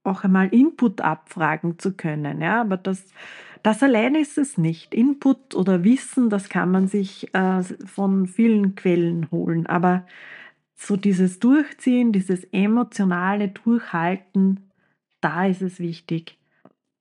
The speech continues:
dass du jemand hast. Und da ist es auch wichtig, dass du dich traust,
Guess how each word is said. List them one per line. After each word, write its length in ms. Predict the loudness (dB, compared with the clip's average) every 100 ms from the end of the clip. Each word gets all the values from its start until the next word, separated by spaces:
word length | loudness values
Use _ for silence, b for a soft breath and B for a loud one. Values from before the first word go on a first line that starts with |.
| -6
dass 280 | -6 -6
du 100 | -4
jemand 420 | -2 -2 -2 -4 -6
hast. 240 | -6 -4
Und 140 | -4
da 200 | -2 0
ist 100 | 0
es 180 | -2 -4
auch 200 | -6 -6
wichtig, 640 | -6 -4 -4 -2 -2 -2 -6 b b b
dass 340 | -4 -4 -6 -2
du 360 | 2 2 0 -6 _ _ _ _ _ _ _ _ _ _ _ _ -6
dich 200 | -6 -6
traust, 840 | -4 0 2 2 0 -4 -20 -20